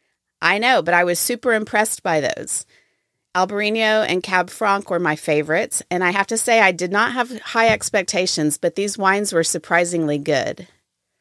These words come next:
And now, I'm excited to announce a really cool travel opportunity that has come my way. I'm partnering with Pablo Valki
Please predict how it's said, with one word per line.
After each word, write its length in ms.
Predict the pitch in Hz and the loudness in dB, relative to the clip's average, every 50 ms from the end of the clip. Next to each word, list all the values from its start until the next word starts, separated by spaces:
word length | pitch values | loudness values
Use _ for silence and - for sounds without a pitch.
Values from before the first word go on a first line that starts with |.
| _ _ _ _ _ _ _ _ _ _ _ _ - - _ _ _ _ _ _ _ _ _ _ _ _ _ _ _ _ _ _ _ _ _ _ - - _ _ - - - _ - - | _ _ _ _ _ _ _ _ _ _ _ _ -20 -20 _ _ _ _ _ _ _ _ _ _ _ _ _ _ _ _ _ _ _ _ _ _ -20 -20 _ _ -20 -20 -20 _ -4 0
And 220 | 190 254 277 269 | 0 2 2 2
now, 480 | 269 247 220 170 143 135 117 123 147 - | 0 0 2 2 2 2 0 -2 -4 -4
I'm 140 | 185 185 190 | -4 -4 -2
excited 440 | 175 - - - 220 254 294 285 269 | -2 -2 0 2 2 4 2 2 0
to 120 | - - 247 | -2 -4 -2
announce 640 | 226 208 180 175 180 180 - - - - - - - _ _ _ _ - | 2 4 4 4 2 2 -2 -6 -8 -8 -8 -12 -12 _ _ _ _ -10
a 60 | 185 | -8
really 300 | 175 180 220 233 254 262 | -2 0 2 4 4 2
cool 240 | 247 - - 240 214 | 2 0 0 0 0
travel 360 | 214 - 226 196 196 202 214 | 0 0 0 0 2 2 2
opportunity 880 | 190 160 156 - 175 156 - 170 156 151 151 147 151 147 160 175 208 - | 2 2 2 0 -2 -4 -4 -2 -2 -2 0 0 0 0 0 -2 -6 -6
that 140 | - 156 156 | -4 -4 -2
has 180 | 180 190 175 - | -2 -4 -6 -6
come 200 | - 226 208 214 | -4 -6 -4 -4
my 180 | 214 185 175 | -2 -2 -2
way. 360 | 170 165 147 131 110 - - - _ _ _ _ _ _ _ _ _ _ _ _ - | 0 0 0 0 -2 -4 -10 -16 _ _ _ _ _ _ _ _ _ _ _ _ -4
I'm 140 | - 247 285 | -4 -2 -2
partnering 600 | 285 - 254 240 - 226 226 220 214 208 208 208 | 0 0 0 2 2 2 0 2 2 0 0 0
with 200 | 185 170 156 - | 0 0 -2 -2
Pablo 500 | - - 208 208 214 220 226 214 208 214 | -6 -4 0 0 0 2 2 2 2 2
Valki 680 | 208 208 185 175 190 185 - - 170 131 123 113 107 | 2 2 2 2 2 0 -4 -6 -6 -4 -4 -6 -8